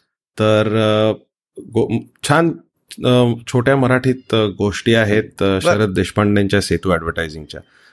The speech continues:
Speaker 1: So, तो शो नक्की सगळ्यांनी ऐकावा, खूप, अ, छान गोष्टी आहेत.
Speaker 2: अरे वा, मस्तच. अ, आदित्य, हे दोन वर्ष, दोन हजार वीस एकवीस हे फार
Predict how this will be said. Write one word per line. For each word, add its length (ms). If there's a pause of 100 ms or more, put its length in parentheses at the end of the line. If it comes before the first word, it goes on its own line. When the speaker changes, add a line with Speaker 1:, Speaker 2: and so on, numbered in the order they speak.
(160)
Speaker 1:
So, 120
तो 100
शो 180
नक्की 260
सगळ्यांनी 400
ऐकावा, 380 (300)
खूप, 420
अ, 380 (360)
छान 220
गोष्टी 280
आहेत. 140 (1600)
Speaker 2:
अरे 120
वा, 120 (720)
मस्तच. 440 (480)
अ, 100 (840)
आदित्य, 360
हे 340
दोन 240
वर्ष, 280
दोन 240
हजार 200
वीस 320
एकवीस 440
हे 160 (480)
फार 180